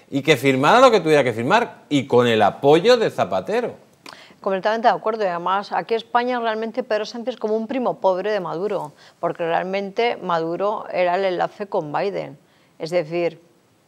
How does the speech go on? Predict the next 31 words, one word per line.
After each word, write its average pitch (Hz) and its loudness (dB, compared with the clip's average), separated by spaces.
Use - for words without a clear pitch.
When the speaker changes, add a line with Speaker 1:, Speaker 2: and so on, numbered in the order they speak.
Speaker 2:
o - -18
sea, 147 -6
aquí - -10
Pedro 175 -6
Sánchez 190 -8
es 196 -10
un 208 -6
convidado 175 0
de 143 -6
piedra 196 2
realmente, 160 -4
pero 190 4
claro, 202 4
el 170 -2
trasfondo 196 -4
efectivamente 214 -2
es 254 -6
qué 220 6
lazos 196 2
ocultos 190 -4
había 175 4
ahí 196 0
y 226 -2
que 170 -2
supuestamente 220 -2
a 180 -2
la 170 2
luz 208 0
de 175 -4
Víctor 208 -2
Daldama 220 2